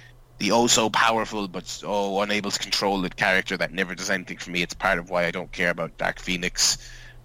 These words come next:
Um, I'd rather them have a bit more fun with that character than just, uh, es-, especially 'cause we've already done the thing where he's, you know, he can't control it, and, you know, we, we've done that.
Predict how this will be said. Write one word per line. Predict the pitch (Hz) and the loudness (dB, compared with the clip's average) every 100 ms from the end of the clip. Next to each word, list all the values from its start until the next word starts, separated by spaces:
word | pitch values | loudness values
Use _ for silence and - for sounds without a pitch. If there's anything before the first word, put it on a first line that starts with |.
| - | -2
Um, | - 50 87 - - | 2 2 0 -6 -2
I'd | 104 98 | 0 2
rather | 104 104 98 95 | 4 2 2 -2
them | 92 90 | -2 0
have | 104 98 | 0 0
a | 87 | -2
bit | 85 | -10
more | 85 90 | -8 -8
fun | - 98 95 | -4 -2 -2
with | 92 | -4
that | 90 87 | -2 -2
character | - 92 90 - 82 85 | 2 2 2 0 -8 -8
than | 85 82 - - - - - - | -10 -12 -18 -20 -20 -20 -20 -12
just, | 101 - - | -6 -6 2
uh, | 147 | 4
es-, | 147 240 - - | 4 4 0 2
especially | 220 240 226 | 2 4 4
'cause | 190 - - | 2 -2 -8
we've | 190 196 | 2 6
already | 226 196 | 6 6
done | 156 151 143 | 4 2 2
the | 131 | 0
thing | 131 123 120 | 0 -2 -2
where | 110 | -6
he's, | 107 107 98 | -6 -6 -6
you | 101 | -6
know, | 98 | -6
he | 98 | -4
can't | 110 104 | -2 -2
control | 104 - 95 90 | -2 -6 -6 -4
it, | 90 | -6
and, | 82 82 78 | -8 -16 -12
you | 87 | -8
know, | 82 | -6
we, | 76 95 | -6 0
we've | 131 131 | 2 4
done | 113 87 | 4 2
that. | 80 | 0